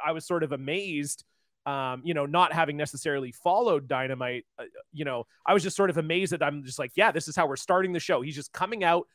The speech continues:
we're having a match. And I also love that A E W doesn't waste time. It's like, once they get in the ring, boom, theme's over, next guy's coming. It was like, within three minutes, the two of them are wrestling.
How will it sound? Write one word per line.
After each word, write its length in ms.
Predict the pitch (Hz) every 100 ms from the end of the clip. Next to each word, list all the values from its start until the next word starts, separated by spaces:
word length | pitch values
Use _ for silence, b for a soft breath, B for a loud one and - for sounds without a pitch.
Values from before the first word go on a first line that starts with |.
| _
we're 100 | 135
having 400 | 131 156 170 190
a 80 | 170
match. 640 | 151 143 143 - - - - _ _ -
And 120 | 254
I 80 | 240
also 400 | 220 254 - 254
love 460 | 170 160 175 156
that 260 | 131 135 131 143
A 60 |
E 200 | 156 165
W 460 | 156 147 151 147 147
doesn't 520 | 120 143 156 175 -
waste 400 | 135 147 143 -
time. 520 | - 147 147 135 117
It's 160 | 120 -
like, 180 | 127 117 120
once 260 | 147 214 -
they 140 | 226
get 160 | 175 208
in 100 | 202
the 100 | 175
ring, 440 | 156 180 196 226 _ _ -
boom, 320 | 180 139 110
theme's 320 | - 190 196 175
over, 400 | 175 165 190 175 -
next 320 | 135 160 -
guy's 280 | 175 156 147
coming. 400 | - 151 151 151
It 80 | 135
was 140 | 135
like, 200 | 147 135
within 280 | 151 170 160
three 380 | - 185 220 233
minutes, 360 | 190 202 -
the 100 | -
two 240 | 151 - 170
of 60 |
them 160 | 180 165
are 100 | 143
wrestling. 640 | 143 147 - 170 160 180